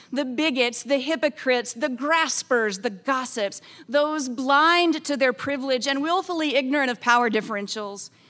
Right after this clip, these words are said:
those who cheated the system and those who learned to use it for their own benefit.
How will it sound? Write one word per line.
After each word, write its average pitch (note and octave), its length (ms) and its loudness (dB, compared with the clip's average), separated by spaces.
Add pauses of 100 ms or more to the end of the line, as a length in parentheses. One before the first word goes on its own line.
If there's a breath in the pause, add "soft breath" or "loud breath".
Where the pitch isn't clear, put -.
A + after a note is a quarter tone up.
(480 soft breath)
those C#4 320 -2
who D4 120 -4
cheated D#4 500 -2
the C4 80 -2
system G#3 800 -4 (720 soft breath)
and A3 180 -8
those A#3 220 -2
who C4 80 -4
learned A#3+ 320 0
to A3 100 -2
use G#3+ 360 -2
it G3+ 180 -4
for G#3+ 180 -4
their G3+ 160 -2
own G3 220 -2
benefit. F#3+ 960 -10